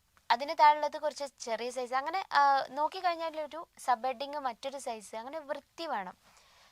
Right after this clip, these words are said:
Then അത്തഫാവുത്ത് ഫി ഹജ്മുൽ ഹുറൂഫ്, അക്ഷരങ്ങളുടെ സൈസ്, ഹജ്മ് എന്ന് പറഞ്ഞ സൈസിനാണ് ട്ടോ പറയാ. തഫാവുത്ത്, ഏറ്റപ്പെ-, ഏ-, ഏ-, ഏറ്റപ്പറ്റലുകൾ ഉണ്ടാകുന്നതിന് പറയാം. അപ്പൊ ഹജ്മ് എന്ന് ഞാനിവിടെ എഴുതുകയാണെങ്കിൽ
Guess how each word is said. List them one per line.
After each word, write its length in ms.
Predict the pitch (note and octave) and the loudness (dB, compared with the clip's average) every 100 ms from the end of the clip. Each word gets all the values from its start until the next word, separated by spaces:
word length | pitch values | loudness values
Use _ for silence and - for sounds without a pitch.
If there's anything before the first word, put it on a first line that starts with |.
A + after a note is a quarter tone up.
| - | -6
Then 140 | E4 - | -6 0
അത്തഫാവുത്ത് 760 | D#4+ - D#4+ - E4 E4 G4+ G#4 | -2 0 -2 4 6 6 4 -6
ഫി 140 | - | -4
ഹജ്മുൽ 520 | F4 - B3+ B3+ C4 | -4 -2 -4 -4 -8
ഹുറൂഫ്, 380 | B3 G#3+ G#3 G3 _ | -6 -4 -4 -6 _
അക്ഷരങ്ങളുടെ 840 | A#3 - - D4 C#4+ C4 A#3 A3+ C#4+ | -4 0 2 2 2 0 0 0 0
സൈസ്, 640 | C#4 A3 G#3+ G3+ A#3 F4 - - _ - | 2 0 -2 -6 -4 -4 -6 -20 _ -4
ഹജ്മ് 400 | - B3 C#4+ D#4 | 2 2 2 -4
എന്ന് 120 | F4 | 0
പറഞ്ഞ 180 | E4+ E4+ | 0 0
സൈസിനാണ് 680 | - B3+ A#3 A3 C4+ A3+ G3 | 4 4 4 -4 -2 -2 -2
ട്ടോ 100 | G3+ | -6
പറയാ. 280 | G#3+ A#3+ D4 _ _ - | -2 -4 -4 _ _ -2
തഫാവുത്ത്, 460 | C4+ - C#4+ C4+ - | 0 8 8 8 0
ഏറ്റപ്പെ-, 840 | A3+ - B3+ A#3 G3+ _ _ - | -2 -2 -6 -8 -12 _ _ -6
ഏ-, 140 | A3 A#3+ _ _ _ - - - - - - - | -4 -4 _ _ _ -20 -20 -20 -20 -20 -20 -2
ഏ-, 180 | A#3+ A#3+ _ - | 2 2 _ -2
ഏറ്റപ്പറ്റലുകൾ 840 | B3 C4 D#4+ D#4+ - D4 C4+ A#3+ | -2 0 -2 -2 -2 -2 0 -2
ഉണ്ടാകുന്നതിന് 880 | A#3 F#3+ F#3 F#3 F#3 F#3+ G3+ F4 _ _ - | -2 -2 -2 -4 -10 -12 -12 -14 _ _ -2
പറയാം. 200 | A3 F3+ | -2 -2
അപ്പൊ 160 | - C4 | 2 0
ഹജ്മ് 560 | - B3 G#3+ C#4 C#4 | 4 2 2 -4 -2
എന്ന് 160 | D4+ C#4+ | -2 -2
ഞാനിവിടെ 600 | B3+ A#3 A#3 G#3+ A3 - - | -2 -2 -2 0 2 0 -2
എഴുതുകയാണെങ്കിൽ 800 | G#3+ G#3 F#3+ G3+ F#3+ F#3 G3 F#3 | -6 -6 0 0 0 -8 -10 -12